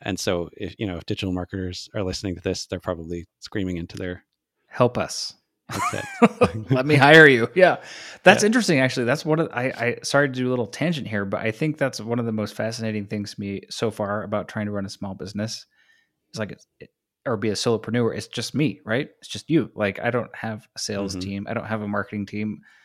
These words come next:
Speaker 2: I don't have people working for me who are experts in all this stuff. So my choices are learn how to do it myself and kind of become a jack of all trades, or, like, outsource it, basically.
Speaker 1: Right.
Speaker 2: Or, a-, and I feel like I have to be a lot more selective about what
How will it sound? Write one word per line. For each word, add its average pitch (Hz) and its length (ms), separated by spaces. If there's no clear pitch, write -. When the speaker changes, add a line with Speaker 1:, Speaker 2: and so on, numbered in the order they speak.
Speaker 2:
I - 40
don't 110 100
have 107 180
people 110 420
working 117 340
for 110 140
me 113 180
who 110 140
are - 220
experts - 500
in 127 60
all 127 100
this 131 140
stuff. - 400
So - 160
my 117 140
choices 135 500
are 113 600
learn 120 280
how 123 120
to 120 100
do 120 180
it 120 80
myself 123 840
and 110 120
kind 110 160
of 110 60
become 113 240
a 104 40
jack 101 320
of 113 100
all 110 100
trades, 104 640
or, 208 200
like, 98 160
outsource - 500
it, - 160
basically. - 540
Speaker 1:
Right. 101 280
Speaker 2:
Or, 139 520
a-, 123 160
and 123 160
I 113 100
feel 135 140
like 120 160
I 113 60
have 110 140
to 110 80
be 113 80
a 107 80
lot 104 100
more 107 140
selective 104 440
about 95 400
what 104 320